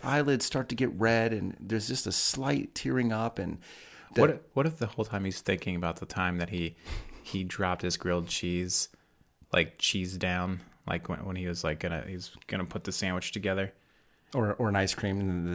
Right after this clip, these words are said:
Speaker 1: the, the, the ice cream
Speaker 2: Yeah.
Speaker 1: fell off the, the cone.
Speaker 2: Yeah, he's just thinking about that.
Speaker 1: It could be t-, child trauma that did that to him, and he's recalling that and making it hurt, sure.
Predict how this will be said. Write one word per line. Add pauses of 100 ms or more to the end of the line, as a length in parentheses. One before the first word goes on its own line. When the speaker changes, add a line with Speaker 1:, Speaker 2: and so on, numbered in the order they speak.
(140)
Speaker 1:
the,
the,
the
ice
cream
Speaker 2:
Yeah.
Speaker 1:
fell
off
the,
the
cone.
Speaker 2:
Yeah,
he's
just
thinking
about
that. (200)
Speaker 1:
It
could
be
t-, (160)
child
trauma
that
did
that
to
him,
and
he's
recalling
that
and
making
it
hurt,
sure.